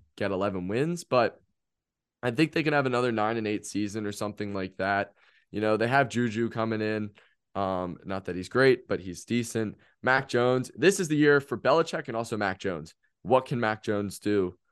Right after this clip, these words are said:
uh, in his third or fourth year now? Um, and their defense, you know, Belichick always has the defense play hard. Offense is gonna do their thing with now the two-headed monster of, uh,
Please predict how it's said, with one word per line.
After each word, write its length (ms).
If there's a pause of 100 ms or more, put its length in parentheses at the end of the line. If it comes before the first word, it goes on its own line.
(360)
uh, 160
in 120
his 180
third 320
or 60
fourth 300
year 200
now? 400 (100)
Um, 440 (240)
and 100
their 80
defense, 380
you 60
know, 120
Belichick 460
always 240
has 140
the 60
defense 300
play 140
hard. 320 (260)
Offense 460
is 140
gonna 280
do 160
their 140
thing 240
with 160
now 160
the 120
two-headed 440
monster 480
of, 180
uh, 240